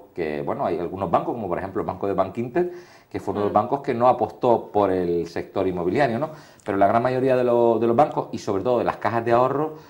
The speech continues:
Speaker 1: pues, pues, pues sí apostaron de manera, pero que muy, pero que muy clara, ¿no? Hay que decir que no solamente para los pequeños, eh, ciudadanos que se compraban su casa, sino los problemas grandes vienen cuando, bueno, pues promotoras venían con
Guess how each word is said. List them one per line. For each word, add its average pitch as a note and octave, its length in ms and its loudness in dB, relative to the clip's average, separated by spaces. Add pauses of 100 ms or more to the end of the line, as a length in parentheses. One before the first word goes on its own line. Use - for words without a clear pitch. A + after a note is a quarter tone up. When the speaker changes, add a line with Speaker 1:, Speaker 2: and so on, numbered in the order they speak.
(240)
Speaker 1:
pues, F2 920 0
pues, F2 220 -12
pues G2 200 -14
sí D#3 120 0
apostaron C#3+ 500 4
de A2 80 -2
manera, G#2+ 400 2
pero G2 160 0
que F#2 80 -2
muy, A2+ 240 -4
pero G#2+ 180 -2
que F#2 60 -4
muy G2+ 220 -4
clara, A#2+ 260 2
¿no? F#2+ 220 -6
Hay F#2+ 100 -4
que G2 80 -2
decir G2+ 320 -2
que G2+ 120 -4
no G#2+ 260 -4
solamente G#2+ 560 -2
para F#2+ 260 2
los F2 120 -4
pequeños, G2+ 840 -2 (480)
eh, F2 220 -8
ciudadanos F#2+ 440 0
que - 60 -12
se F2 100 -10
compraban F#2+ 340 0
su G2+ 140 -10
casa, A2+ 180 0
sino F2 520 -8
los E2 100 -10
problemas E2+ 400 -6
grandes G2 320 -6
vienen G#2 240 -10
cuando, F2 540 -6 (400)
bueno, A#2+ 180 -4
pues - 140 -4
promotoras F2+ 640 2
venían G2+ 500 -4
con C#2+ 720 -12